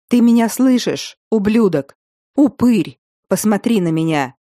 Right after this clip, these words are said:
Услышь хотя бы теперь!» Он пытался сомкнуть руки на шее брата, но бесплотные пальцы проходили сквозь горло Шона, не причиняя тому вреда. Шон даже не знал, что рядом беззвучно кричит его несчастная жертва,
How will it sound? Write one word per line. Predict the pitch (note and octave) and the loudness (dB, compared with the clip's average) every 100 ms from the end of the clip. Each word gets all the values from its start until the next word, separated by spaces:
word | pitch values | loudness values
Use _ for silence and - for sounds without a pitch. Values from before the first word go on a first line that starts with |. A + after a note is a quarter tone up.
| _ - | _ -4
Услышь | C4+ - C#4 - | -2 0 0 0
хотя | - F#3+ B3 | -4 -2 -2
бы | A3 | -2
теперь!» | A#3+ D4 - F3 C#3 - _ _ _ _ _ _ _ _ _ _ - | -2 -2 0 -2 -2 -10 _ _ _ _ _ _ _ _ _ _ -8
Он | F#3 | -4
пытался | G3 A#3+ C#4+ B3+ A3+ | -2 0 0 0 -2
сомкнуть | A3 G#3+ G#3+ G#3 | -2 -2 -2 0
руки | A3+ A3+ F3 | -2 -2 -2
на | D#3 | -4
шее | D3+ F3 D#3+ | -4 -2 -2
брата, | D#3+ E3+ D3 D3 B2+ - _ - | -2 -2 -2 -4 -8 -10 _ -10
но | E3 | -6
бесплотные | D#3 E3 - F3 E3+ E3+ D#3+ | -4 -6 -4 -4 -2 -2 -4
пальцы | - A#3+ A3 - | -2 -4 -4 -6
проходили | D#3 D3 D3+ F3 E3+ | -6 -6 -4 -4 -4
сквозь | - D#3+ D#3 | -6 -4 -4
горло | C#3+ D#3+ D#3 D3 | -2 -2 -2 -4
Шона, | - D#3+ D3 C#3 _ - | -4 -2 -2 -4 _ -6
не | C4 | -4
причиняя | B3 A#3 A#3 A3 A#3 G#3 | -2 -4 -2 -2 -2 -4
тому | D#3 D3+ | -6 -4
вреда. | D3 D3+ C#3+ C#3 B2 _ _ _ _ _ _ _ _ - | -4 -4 -4 -6 -8 _ _ _ _ _ _ _ _ -10
Шон | - G#3+ G#3+ | -2 0 2
даже | G#3 G3 | 0 0
не | G#3+ G#3+ | 0 0
знал, | G#3 E3+ D3 | -2 -2 -4
что | - E3+ | -4 -2
рядом | E3 E3 D#3 | -2 -2 -4
беззвучно | D3 D3+ C#3+ C4 - G3+ | -4 -6 -4 -4 -2 -6
кричит | F#3+ E3+ - F#3+ | -6 -6 -6 -4
его | E3+ D#3+ | -2 -2
несчастная | D#3 - F#3 E3+ - D#3+ D3+ | -4 -4 -4 -4 -4 -4 -4
жертва, | D3 D3+ C#3 C#3+ | -2 -4 -4 -8